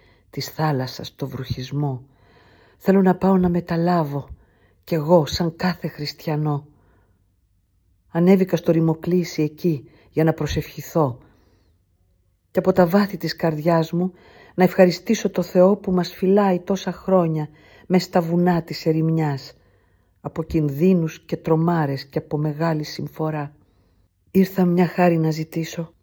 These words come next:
εις την εικόνα σου εμπρός. Έχε καλά το σύντροφό μου, βασίλισσα των ουρανών.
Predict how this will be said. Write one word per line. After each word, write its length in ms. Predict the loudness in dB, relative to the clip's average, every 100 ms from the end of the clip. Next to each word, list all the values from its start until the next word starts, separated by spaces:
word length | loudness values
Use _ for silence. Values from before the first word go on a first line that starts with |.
| _ _ _ _
εις 160 | -14 -4
την 160 | -2
εικόνα 340 | 0 0 0 0
σου 160 | 0
εμπρός. 560 | 0 2 0 -2 -10 -16 _ _ _ _ _ _ _ _
Έχε 320 | 0 2 0
καλά 400 | 0 2 2 2
το 100 | -2
σύντροφό 680 | -4 -2 0 0 -2 -2 0
μου, 140 | -2 -4
βασίλισσα 680 | -6 -4 -2 0 -2 -6
των 180 | -6 -4
ουρανών. 560 | -2 -2 -2 -4 -4